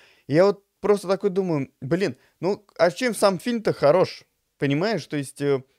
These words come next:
вот мне говорят о том, что вот он получил кучу рега-, кучу регалий, там, то, что его кто снял, там, но при этом сам фильм, когда смотришь, он не увлекательный, там нет какого-то интересного сюжета, там нет какой-то интересной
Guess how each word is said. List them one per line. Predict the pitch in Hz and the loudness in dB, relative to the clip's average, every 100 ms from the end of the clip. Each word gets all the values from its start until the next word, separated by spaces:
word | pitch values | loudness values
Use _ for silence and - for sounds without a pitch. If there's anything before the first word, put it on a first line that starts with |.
| _ _ | _ _
вот | 135 151 | -4 -2
мне | 196 | -2
говорят | 180 185 185 180 | 0 2 2 0
о | |
том, | 180 | -2
что | 160 170 | -4 -4
вот | 165 | -4
он | 175 | -6
получил | - 175 170 185 170 | -2 0 0 -2 -4
кучу | 190 170 175 | -6 -6 -4
рега-, | 160 156 - 151 | -2 -4 -6 -10
кучу | - 196 165 147 | -10 -8 -4 -2
регалий, | 147 135 143 180 202 180 165 | 0 2 4 6 6 4 -2
там, | 147 135 - _ _ _ _ | -2 -4 -8 _ _ _ _
то, | - 139 | -2 0
что | 160 | 0
его | 151 | -4
кто | 147 - 180 | -4 -4 -4
снял, | - 131 147 175 175 147 | -4 -2 0 2 2 0
там, | 131 120 - - _ - | -4 -6 -12 -20 _ -6
но | 147 | -4
при | 165 160 | -2 0
этом | 185 196 143 110 _ _ _ | 0 0 -6 -8 _ _ _
сам | - 165 | 0 0
фильм, | 151 175 151 | 0 -4 0
когда | 139 139 | 0 0
смотришь, | 170 185 160 - | -2 -8 -10 -8
он | 123 117 | -6 -2
не | 120 | 0
увлекательный, | 196 226 226 226 214 - 175 170 160 | 0 0 -2 0 0 -2 -6 -6 -6
там | 113 113 117 113 | -6 -6 -6 -6
нет | 151 220 | -6 -2
какого-то | 208 220 214 214 | 0 2 2 0
интересного | 202 214 202 196 185 | -2 0 0 -2 -8
сюжета, | 190 165 170 151 | -8 -4 -2 -4
там | 135 120 117 117 | -2 -2 -2 -4
нет | 143 185 | -4 -4
какой-то | 208 214 220 220 | -4 -4 -4 -4
интересной | 208 214 208 202 202 | -4 -4 -4 -6 -8